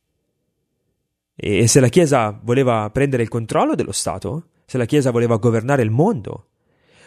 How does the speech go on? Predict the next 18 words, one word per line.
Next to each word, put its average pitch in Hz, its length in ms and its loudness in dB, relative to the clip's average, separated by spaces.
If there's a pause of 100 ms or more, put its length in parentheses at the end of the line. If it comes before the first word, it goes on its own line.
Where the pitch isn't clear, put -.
(120)
doveva 143 240 4
iniziare 127 460 0
governando 107 580 -2
il 104 140 -6
suo 104 180 -6
paese. 123 540 -2 (280)
E 101 120 -12
per 120 120 -2
farlo 170 540 -2 (360)
doveva 110 240 -2
togliere 147 400 0
la 127 80 -2
proprietà 104 540 -4 (340)
e 120 160 -2
la 120 100 0
ricchezza 110 480 -2
dalle 101 200 -2
persone 123 640 0